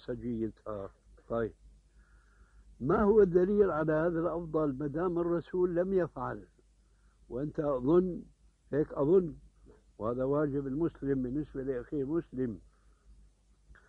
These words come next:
أنك تعتقد معنا أن في كل عبادة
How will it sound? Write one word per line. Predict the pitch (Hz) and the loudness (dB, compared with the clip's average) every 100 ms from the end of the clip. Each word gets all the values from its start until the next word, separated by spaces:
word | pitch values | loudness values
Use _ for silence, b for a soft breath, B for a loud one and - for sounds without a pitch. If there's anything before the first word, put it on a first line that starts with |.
| b b b b - | b b b b -2
أنك | 156 165 - 170 180 | 0 0 0 -2 -2
تعتقد | 175 160 - 175 165 143 135 | -2 -2 -6 -4 -4 -2 -4
معنا | 165 139 139 127 120 - 139 | -6 -4 -4 -4 -6 -8 -8
أن | 135 127 | -6 -8
في | - 131 - | -8 -12 -10
كل | - 190 160 | -4 0 0
عبادة | 151 135 127 123 120 117 110 147 | 0 -2 -2 -4 -2 -2 2 2